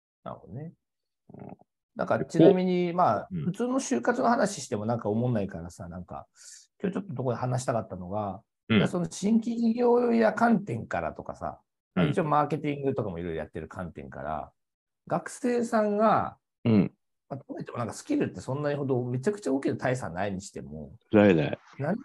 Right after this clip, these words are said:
Speaker 1: を、何をす-、考えればいいんですかね。優秀な学生さんとして、なんか、例えば我々がもう取りたいわけじゃないですか。
Speaker 2: うん。
Speaker 1: いい若い、
Speaker 2: うん。
Speaker 1: いい学生が取りたいってみんな思ってるわけですけど、
Speaker 2: うん。うん。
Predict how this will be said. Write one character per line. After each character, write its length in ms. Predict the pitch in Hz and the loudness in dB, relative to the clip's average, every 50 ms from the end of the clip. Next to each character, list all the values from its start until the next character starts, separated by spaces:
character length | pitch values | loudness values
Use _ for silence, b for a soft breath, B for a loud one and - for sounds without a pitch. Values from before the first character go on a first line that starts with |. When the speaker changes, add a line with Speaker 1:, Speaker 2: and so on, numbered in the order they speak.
| - - | -12 -12
Speaker 1:
を、 180 | 294 302 - - | -12 -10 -6 -2
何 400 | 165 196 226 311 349 349 349 339 | 0 0 2 0 0 -4 -4 -4
を 180 | 339 339 330 | -4 -4 -4
す-、 480 | 330 - - - - - - - - - | -6 -8 -12 -14 -16 -16 -16 -18 -20 -18
考 320 | - - 277 311 320 330 330 | -12 -12 -10 -10 -6 -4 -4
え 120 | 311 302 311 - - 427 - - | -4 -4 -8 -10 -14 -10 -6 -4
れ 100 | 160 120 | -4 -4
ば 80 | 85 71 | -4 -6
い 20 | |
い 40 | 69 | -8
ん 20 | |
で 40 | - | -12
す 60 | - - | -14 -14
か 80 | 64 | -14
ね。 120 | 67 65 - - _ | -14 -14 -16 -12 _
優 200 | 131 147 170 175 | 0 2 2 2
秀 200 | 170 - 180 180 | 4 2 2 2
な 120 | 151 113 | 2 0
学 180 | 90 90 - - | -2 -4 -8 -10
生 200 | - - 90 85 | -8 -8 -8 -6
さ 120 | - 90 | -6 -8
ん 60 | 82 76 | -10 -10
と 60 | 95 | -12
し 80 | - | -16
て、 100 | _ - | _ -10
な 60 | 104 90 | -8 -8
ん 20 | |
か、 100 | 82 80 - 120 | -8 -8 -6 -6
例 40 | |
え 20 | 101 | -4
ば 80 | 78 | -4
我 160 | 82 95 104 110 | -2 -2 2 2
々 180 | 110 110 113 | 2 2 4
が 220 | 113 113 110 110 - _ | 2 2 0 -2 -6 _
も 80 | - 90 | -12 -6
う 20 | |
取 160 | - 147 160 | -2 -2 2
り 20 | 160 | 4
た 80 | 135 | 6
い 40 | 120 | 6
わ 100 | 107 95 | 6 6
け 60 | - | 4
じ 60 | 87 82 | 2 -4
ゃ 40 | |
な 60 | 78 76 | -8 -10
い 20 | |
で 60 | 73 | -14
す 100 | - - | -16 -12
か。 100 | - - | -10 -10
Speaker 2:
う 20 | 78 - _ _ - - | -10 -10 _ _ -12 -10
ん。 20 | |
Speaker 1:
い 40 | 87 | -8
い 40 | 87 | -6
若 220 | 85 82 82 82 - | -4 0 2 2 2
い、 200 | 80 69 - _ _ _ - | 0 -2 -8 _ _ _ 0
Speaker 2:
う 60 | - | 2
ん。 40 | 90 | 2
Speaker 1:
い 80 | 80 | 2
い 20 | - | 2
学 240 | - - - - - | 0 -4 -6 -8 -6
生 80 | 92 | -4
が 80 | 80 73 | -6 -4
取 200 | - 92 90 87 | -4 -6 -8 -8
り 60 | - | -4
た 80 | - 98 | 0 2
い 100 | 98 82 | 2 2
っ 20 | |
て 60 | 69 104 | 2 0
み 60 | 110 | -2
ん 40 | 101 | -2
な 80 | 90 | -2
思 120 | 87 87 87 | -2 -2 -4
っ 60 | - | -4
て 80 | 90 | -4
る 60 | 85 90 | -4 -4
わ 100 | 85 82 | -4 -6
け 120 | - - | -8 -12
で 100 | - - | -14 -16
す 100 | - - | -16 -18
け 100 | - - | -16 -12
ど、 160 | - 80 78 | -10 -8 -8
Speaker 2:
う 40 | 76 | -8
ん。 20 | |
う 20 | |
ん。 20 | - | -8